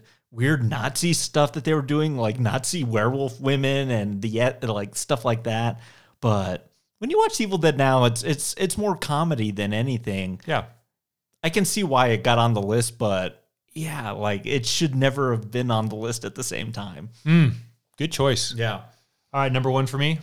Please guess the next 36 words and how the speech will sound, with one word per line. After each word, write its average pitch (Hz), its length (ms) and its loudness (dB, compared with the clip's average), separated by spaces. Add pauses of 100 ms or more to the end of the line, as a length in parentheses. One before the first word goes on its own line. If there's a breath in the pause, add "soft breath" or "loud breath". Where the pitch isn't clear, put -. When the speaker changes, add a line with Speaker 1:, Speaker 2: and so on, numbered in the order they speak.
Speaker 1:
Mm. 120 240 -4
Speaker 2:
Last 107 220 4
Tango 104 220 2
in 95 80 2
Paris. 90 380 0 (2000 soft breath)
I, 160 100 6
to 160 160 0
this 135 240 4
day, 127 180 4
still 131 280 4
don't 123 200 2
know 113 200 2
if 104 100 -2
I 104 80 2
really 101 340 0
love 95 360 -2
that 113 180 2
movie 123 360 2
or 101 240 2
Speaker 1:
Mm. - 20 2
Speaker 2:
I'm 98 120 2
just 104 280 -2
so 104 160 0
shocked 101 480 0
at 104 140 -4
what 107 260 -2
Brando 92 600 0 (500)
did 101 340 -2
and 104 140 -2
got 90 180 0
away 92 220 -4
with 90 240 -6
in 95 100 -6
that 95 160 -8
film. 117 340 -8
Speaker 1:
Mm. 113 80 -16